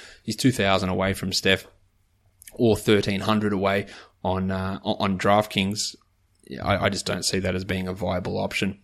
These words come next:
For the shooting guards, Clay, who I thought was getting consistency, he had fourteen points in the last game. I think it's a bounce back for Clay. I probably,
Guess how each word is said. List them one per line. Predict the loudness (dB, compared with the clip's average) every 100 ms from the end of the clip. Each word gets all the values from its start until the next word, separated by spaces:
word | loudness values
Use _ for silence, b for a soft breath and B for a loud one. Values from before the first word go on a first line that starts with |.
| _
For | 0
the | 4
shooting | 4 4 2 2
guards, | 2 2 0
Clay, | 0 4 4 4
who | 2
I | 0
thought | 0 0
was | 0
getting | 2 2 2
consistency, | 0 -2 -2 -4 -4 -4
he | 0
had | 0 -2
fourteen | -4 -4 -2 -4
points | -4 -4 -4 -8
in | -4 -2
the |
last | 0 0 0
game. | -2 -2
I |
think | 0 -2 -2
it's | -6
a | -4
bounce | 0 0 0
back | -4 -4
for | -10
Clay. | -4 -2
I | -2
probably, | 0 0 4 4 4